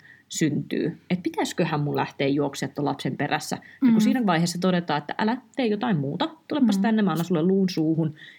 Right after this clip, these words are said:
Speaker 1: ja keskityppäs tohon nytten. Tai se, että jos vaikka tie-, tiedostetaan se, että no nä-, näin siinä saattaa tapahtua ja vaikka, että meillä ei ole toimivaa luoksetuloa,
Speaker 2: Mm.
Speaker 1: niin hyvä, sä tiedostat sen, nyt sä ehdit treenata sitä niin pitkään,
Speaker 2: Kyllä.
Speaker 1: että silloinkin kun se tulee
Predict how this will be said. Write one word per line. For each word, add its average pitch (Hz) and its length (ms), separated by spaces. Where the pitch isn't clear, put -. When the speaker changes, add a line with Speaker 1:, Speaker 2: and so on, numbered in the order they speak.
Speaker 1:
ja 170 80
keskityppäs 160 560
tohon 147 340
nytten. - 440
Tai 170 160
se, 175 140
että 170 260
jos 175 160
vaikka 180 200
tie-, 190 220
tiedostetaan 190 640
se, 180 100
että 170 180
no 175 160
nä-, 175 180
näin 190 160
siinä 180 160
saattaa 175 340
tapahtua 180 480
ja 160 100
vaikka, 160 200
että 175 100
meillä 180 160
ei 170 60
ole 170 100
toimivaa 180 400
luoksetuloa, - 720
Speaker 2:
Mm. 226 200
Speaker 1:
niin 214 220
hyvä, 330 240
sä - 140
tiedostat 220 520
sen, 202 120
nyt 214 100
sä - 80
ehdit 233 200
treenata 240 520
sitä 196 260
niin 202 280
pitkään, 170 500
Speaker 2:
Kyllä. 214 340
Speaker 1:
että 185 180
silloinkin 202 420
kun 214 100
se 247 60
tulee 233 540